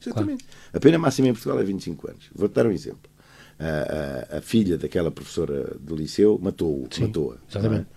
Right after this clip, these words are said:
Speaker 1: não é? Apanhou vinte e quatro ou vinte e três
Speaker 2: Sim,
Speaker 1: ou vinte e quatro
Speaker 2: um vinte e quatro
Speaker 1: anos de
Speaker 2: e outro
Speaker 1: prisão.
Speaker 2: vinte e três, sim.
Speaker 1: Então, se, se tivesse matado duas pessoas, eh,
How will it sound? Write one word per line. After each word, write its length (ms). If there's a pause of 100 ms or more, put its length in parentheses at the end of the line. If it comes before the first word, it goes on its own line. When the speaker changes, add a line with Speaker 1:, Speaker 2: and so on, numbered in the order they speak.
(140)
Speaker 1:
não 20
é? 40
Apanhou 260
vinte 240
e 100 (160)
quatro 320
ou 60
vinte 180
e 40
três 180
Speaker 2:
Sim, 60
Speaker 1:
ou 60
vinte 100
e 20
quatro 120
Speaker 2:
um 40
vinte 120
e 40
quatro 320
Speaker 1:
anos 60
de 0
Speaker 2:
e 40
outro 120
Speaker 1:
prisão. 20
Speaker 2:
vinte 120
e 40
três, 180
sim. 80
Speaker 1:
Então, 180
se, 320
se 60
tivesse 300
matado 320
duas 380
pessoas, 580 (420)
eh, 320